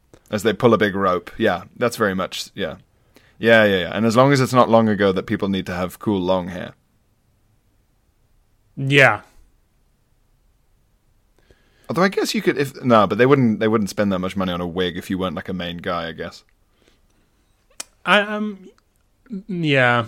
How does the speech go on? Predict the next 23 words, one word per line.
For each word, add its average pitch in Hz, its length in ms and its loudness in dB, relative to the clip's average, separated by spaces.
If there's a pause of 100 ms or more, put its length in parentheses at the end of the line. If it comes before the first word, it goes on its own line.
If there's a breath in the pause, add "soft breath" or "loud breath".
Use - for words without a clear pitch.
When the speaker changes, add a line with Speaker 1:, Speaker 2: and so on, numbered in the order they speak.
Speaker 2:
yeah. 117 340 0 (2000 soft breath)
Uh, 143 420 4 (600)
the, 196 260 4
the, 196 380 -8 (120)
i-, 185 680 -4
in, 190 300 2
um, 175 400 2 (1160 soft breath)
in 156 180 -2
Lord 175 160 4
of 160 100 0
the 147 120 4
Rings, 143 420 0
they, 120 600 -2
they 127 160 -2
ran 135 280 2
out 127 300 -2
of, 113 300 -6
uh, 104 300 -10 (1040)
they 135 120 0
ran 160 180 4
out 165 180 2
of, 135 140 -4 (200)
m-, 151 160 -12